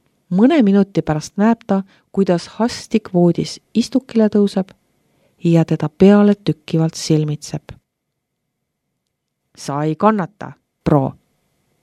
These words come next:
ütleb ta vaenulikult. "Kas siis on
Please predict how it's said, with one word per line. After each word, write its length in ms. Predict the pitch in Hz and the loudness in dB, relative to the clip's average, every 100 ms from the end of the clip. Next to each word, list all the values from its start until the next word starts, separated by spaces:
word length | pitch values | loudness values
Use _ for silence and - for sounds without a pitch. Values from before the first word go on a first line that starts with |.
| _ _ _ | _ _ _
ütleb 340 | 143 - 170 - | -8 -4 -6 -2
ta 140 | 175 | -2
vaenulikult. 840 | 151 147 143 139 135 - 143 - - _ _ _ _ _ _ _ _ _ _ _ _ _ _ _ _ _ _ _ _ | 0 -2 -4 -6 -10 -12 -16 -18 -20 _ _ _ _ _ _ _ _ _ _ _ _ _ _ _ _ _ _ _ _
"Kas 220 | - 170 | -6 -4
siis 160 | 180 | -2
on 100 | 180 | 0